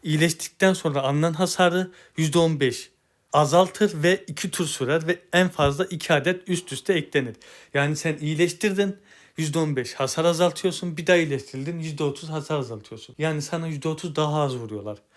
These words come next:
Ha, bu arada bu Gondor T dördünde de var. E, iyi fraksiyonunu anlatırken söylememiştim T dörtleri göremediğimiz için. Raporlarda denk geldim. Bu Gondor T dördünde de var.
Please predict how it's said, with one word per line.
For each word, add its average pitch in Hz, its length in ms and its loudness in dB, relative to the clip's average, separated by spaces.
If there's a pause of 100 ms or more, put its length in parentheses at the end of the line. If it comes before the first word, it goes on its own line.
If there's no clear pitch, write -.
Ha, 147 180 -8
bu 156 60 6
arada 160 300 4
bu 156 100 -6
Gondor 160 380 0
T 156 220 0
dördünde 156 400 -2
de 170 80 2
var. 170 160 0 (520)
E, 131 100 -2
iyi 156 200 -2
fraksiyonunu 151 600 -4
anlatırken 147 520 -4
söylememiştim 139 800 -2
T 131 200 -2
dörtleri 123 360 -4
göremediğimiz 110 680 -8
için. 190 300 -6 (500)
Raporlarda 151 680 0
denk 147 240 0
geldim. 156 380 0 (220)
Bu 190 280 0 (300)
Gondor 147 360 0
T 135 180 -4
dördünde 120 400 -6
de 120 60 -2
var. 175 180 -2